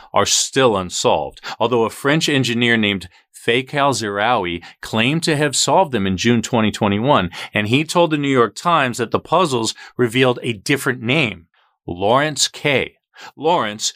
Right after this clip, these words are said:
who also went by the last name Kane, has been a popular person of interest for Zodiac sleuths for years. He died in two thousand ten, but his name was linked to this case because he worked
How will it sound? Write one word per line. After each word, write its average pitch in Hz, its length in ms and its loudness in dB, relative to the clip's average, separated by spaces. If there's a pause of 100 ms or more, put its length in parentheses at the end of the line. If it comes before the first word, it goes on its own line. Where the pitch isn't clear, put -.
who 123 100 -2
also 151 380 0
went 117 180 -4
by 101 140 2
the 98 100 -6
last 117 380 -2
name 104 220 0
Kane, 104 680 -2 (220)
has 98 160 0
been 104 120 2
a 98 60 0
popular 156 540 -2
person 147 340 0
of 104 100 -6
interest 117 400 2
for - 140 -6
Zodiac 101 540 0
sleuths 90 420 0 (220)
for 101 120 4
years. 101 720 -2 (420)
He 170 220 0
died 123 300 2
in 117 100 -2
two 117 180 0
thousand 98 440 0
ten, 113 320 0 (160)
but 127 100 2
his 120 180 2
name 147 300 0
was 175 180 0
linked 165 280 0
to 156 100 -2
this 127 220 2
case 156 280 0
because 123 380 -2
he 135 140 -2
worked 147 340 0